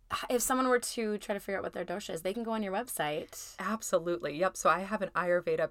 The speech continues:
Speaker 2: page on my website. You can read a little bit more about the science itself and the individual doshas. And then if you're curious, there's a little questionnaire on there. It will take you just about ten minutes. Um, and at the end, you'll get your,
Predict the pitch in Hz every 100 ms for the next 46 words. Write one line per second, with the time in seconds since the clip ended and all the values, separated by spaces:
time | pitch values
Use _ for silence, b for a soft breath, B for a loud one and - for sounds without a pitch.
0 | - - 277 277 - 165 180 160 143 -
1 | 151 151 160 160 208 202 190 175 - 170
2 | 170 160 160 151 - 156 - 151 147 -
3 | 170 - - 175 214 - 180 - 165 156
4 | 151 147 143 147 147 202 247 - - B
5 | B B - 190 185 - - 156 - -
6 | 311 320 160 175 - 170 170 170 160 156
7 | - - - - 170 165 170 156 151 151
8 | 139 147 147 - 151 - 151 - 151 147
9 | 143 147 143 - - 196 185 170 165 -
10 | - B B B - 170 147 160 151 180
11 | 170 160 170 165 156 156 147